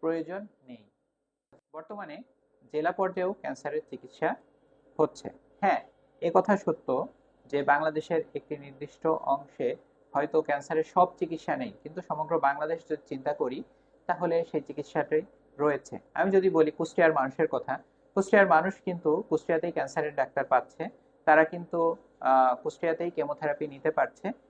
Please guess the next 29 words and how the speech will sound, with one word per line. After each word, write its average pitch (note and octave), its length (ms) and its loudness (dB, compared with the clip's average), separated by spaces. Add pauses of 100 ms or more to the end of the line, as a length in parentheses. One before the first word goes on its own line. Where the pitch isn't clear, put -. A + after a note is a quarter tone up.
এরপর F#3 280 4
রেডিওথেরাপির E3+ 600 -2
প্রয়োজনে F3 560 2 (240)
বা C#3 140 4
টমোথেরাপি F3 720 0
যদি D#3 240 -2 (380)
প্রয়োজন D3+ 340 2 (100)
হয় C#3 180 -2 (280)
তাহলে F3 280 6
তারা D3+ 340 2 (160)
বগুড়া E3 420 6
বা D3 160 2
ঢাকা, C#3 440 2 (400)
আহ, C3 460 4 (120)
এইসব E3 300 -4
জায়গায়ও D#3 280 2
সে E3 160 -12
নিতে C3+ 220 -6
পারবে। G#2+ 240 -4
অর্থাৎ D3 340 -6
ক্যান্সারের F3+ 440 -2 (120)
চিকিৎসার F#3 420 4
জন্য F3 360 4 (260)
তার D#3+ 180 8
দেশের D#3 300 4
বাইরে C#3+ 340 8
যাওয়ার E3 340 8
প্রয়োজন C#3+ 480 -2
নেই, D3+ 220 -6